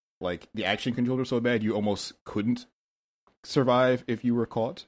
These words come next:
because you just did not have the tools to fight three or four guards with swords, 'cause you had tank controls and the action was so goofy. Hitman Three reminds me of that, because you,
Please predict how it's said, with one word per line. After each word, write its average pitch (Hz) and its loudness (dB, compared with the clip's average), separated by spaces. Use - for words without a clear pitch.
because 92 -6
you 98 -4
just 92 -6
did 104 0
not 98 0
have 101 0
the 101 0
tools 104 -4
to 90 -4
fight 95 -2
three 107 0
or 104 2
four 104 -2
guards 101 2
with 101 -2
swords, 107 -4
'cause 82 -8
you 107 -4
had 92 -2
tank 101 0
controls 98 0
and 85 -4
the 85 -6
action 95 -4
was 95 -4
so 95 -4
goofy. 107 -2
Hitman 131 0
Three 110 -2
reminds 95 -2
me 104 -4
of 101 -2
that, 104 -4
because 90 -8
you, 156 0